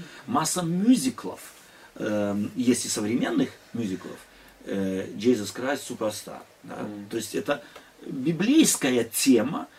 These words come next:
Speaker 1: которая повлияла на людей, на первый взгляд, далеких от, э, Библии, настолько, что они занялись этой темой,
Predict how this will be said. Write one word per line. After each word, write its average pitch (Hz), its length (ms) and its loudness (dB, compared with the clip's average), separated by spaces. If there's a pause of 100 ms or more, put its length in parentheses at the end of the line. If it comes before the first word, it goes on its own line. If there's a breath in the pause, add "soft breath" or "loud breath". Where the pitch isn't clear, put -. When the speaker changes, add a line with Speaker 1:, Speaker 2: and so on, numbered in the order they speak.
(220 loud breath)
Speaker 1:
которая 160 420 2
повлияла 143 800 4 (160 loud breath)
на 147 140 2
людей, 175 480 0 (180)
на 190 200 -4
первый 190 260 0
взгляд, 175 340 2
далеких 202 720 2
от, - 200 -2 (260)
э, 127 300 -2
Библии, 123 600 2 (380 loud breath)
настолько, 208 540 -2
что 160 240 -4
они 165 240 0
занялись 160 800 2
этой - 420 -12 (320)
темой, - 460 -2